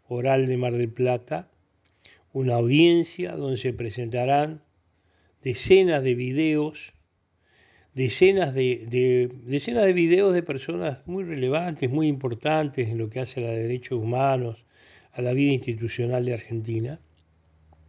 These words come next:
decenas de, de organizaciones y organismos de derechos humanos, centenares de adhesiones,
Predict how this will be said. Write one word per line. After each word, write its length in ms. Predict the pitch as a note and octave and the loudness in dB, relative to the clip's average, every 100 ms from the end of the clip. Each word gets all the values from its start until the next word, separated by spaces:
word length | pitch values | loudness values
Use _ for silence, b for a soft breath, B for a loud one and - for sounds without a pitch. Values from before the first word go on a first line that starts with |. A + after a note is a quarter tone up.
| _ _ _ - B B B B | _ _ _ -20 B B B B
decenas 480 | D3+ C#3 F#3+ G3 E3 | 0 4 6 6 4
de, 240 | D3 A#2+ - - | 0 -2 -8 -8
de 400 | B2+ B2+ B2 B2+ | -2 0 0 -2
organizaciones 840 | C#3 C3 B2+ A2+ A#2 F#2+ F3+ F3 C3+ | 0 0 0 -2 -2 2 2 2 2
y 60 | |
organismos 560 | B2+ A#2 A#2 C3 D3 B2 | 2 0 -2 -4 -4 -2
de 60 | |
derechos 380 | A#2 B2 - A#2 | -2 -4 -4 -4
humanos, 460 | A2+ C3 B2 B2 - b b b b | -2 -4 -4 -8 -16 b b b b
centenares 880 | - A3+ G#3 E3+ D#3+ G3 A3+ F3+ B2+ | 0 2 4 4 6 2 2 2 2
de 80 | |
adhesiones, 880 | A#2+ A2+ A2 B2 A#2 A2 A2+ C3 _ | 0 -2 -6 -4 -4 -4 -8 -12 _